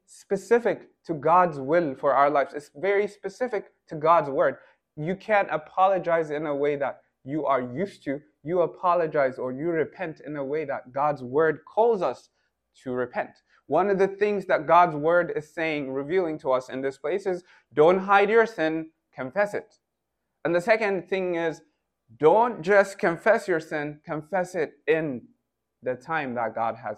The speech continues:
prepared. So repentance is very time sensitive. So we're not sovereign over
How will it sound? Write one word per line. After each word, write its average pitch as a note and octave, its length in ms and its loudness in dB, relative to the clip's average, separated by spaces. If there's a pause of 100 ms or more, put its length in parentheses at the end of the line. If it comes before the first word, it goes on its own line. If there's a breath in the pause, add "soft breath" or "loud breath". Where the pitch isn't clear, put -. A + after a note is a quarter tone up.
prepared. A2+ 340 -8 (1040)
So - 480 0
repentance D#3 840 -6
is C3+ 140 -12
very B2 480 0 (140)
time - 320 -8 (220)
sensitive. - 640 -14 (1600 soft breath)
So - 340 2 (560)
we're D#3 220 2
not F#3 500 4
sovereign F3 560 4
over C#3 460 -2